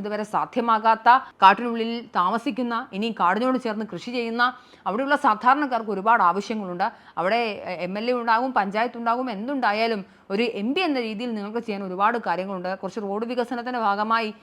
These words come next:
നിങ്ങൾ എന്തൊക്കെയോ ചെയ്തിട്ടുണ്ട് എന്ന് മനസ്സിലാക്കുന്നുണ്ട്. പക്ഷേ ആത്യന്തികമായി ഒരു എം പിക്ക് ചെയ്യാൻ പറ്റുന്ന റെവല്യൂഷണറി ആയ ചേഞ്ചസ് വയനാടിനെ സാധ്യമാണ്, അതിനുവേണ്ടി ചെയ്യേണ്ടതുണ്ട്. അല്ലാതെ വയനാട് ചുരം ഇടിഞ്ഞു, അതുകൊണ്ട് എത്രയും വേഗം അത് പരിഹരിക്കണമെന്ന് കേന്ദ്രമന്ത്രി നിതിൻ ഗഡ്കരിക്ക്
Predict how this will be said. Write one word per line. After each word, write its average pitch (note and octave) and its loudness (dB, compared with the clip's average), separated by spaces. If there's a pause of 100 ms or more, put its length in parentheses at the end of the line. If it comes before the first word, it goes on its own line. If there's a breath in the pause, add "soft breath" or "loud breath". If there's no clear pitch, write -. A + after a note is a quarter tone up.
(200 loud breath)
നിങ്ങൾ A3+ -2
എന്തൊക്കെയോ A3 -2
ചെയ്തിട്ടുണ്ട് A#3 -4 (120)
എന്ന് C#4 -2
മനസ്സിലാക്കുന്നുണ്ട്. G#3+ -4
പക്ഷേ A3+ -4 (400 loud breath)
ആത്യന്തികമായി A#3 0
ഒരു G3+ -4
എം G#3+ -4
പിക്ക് A#3+ -6
ചെയ്യാൻ G3 -8
പറ്റുന്ന G#3 -2 (520 loud breath)
റെവല്യൂഷണറി D4+ 2
ആയ G3 0 (100)
ചേഞ്ചസ് F3 -8 (200)
വയനാടിനെ F#3 -6 (400 soft breath)
സാധ്യമാണ്, G#3+ 0 (140)
അതിനുവേണ്ടി G3+ -8
ചെയ്യേണ്ടതുണ്ട്. F#3+ -8
അല്ലാതെ G#3+ 0 (360 loud breath)
വയനാട് B3+ 4 (200)
ചുരം A#3 -2
ഇടിഞ്ഞു, G3+ -4
അതുകൊണ്ട് G#3+ -4
എത്രയും C4 0
വേഗം G#3 -2
അത് G3+ -4 (100)
പരിഹരിക്കണമെന്ന് G3+ -2
കേന്ദ്രമന്ത്രി G#3 -4 (360 loud breath)
നിതിൻ C4+ 0
ഗഡ്കരിക്ക് G#3 -2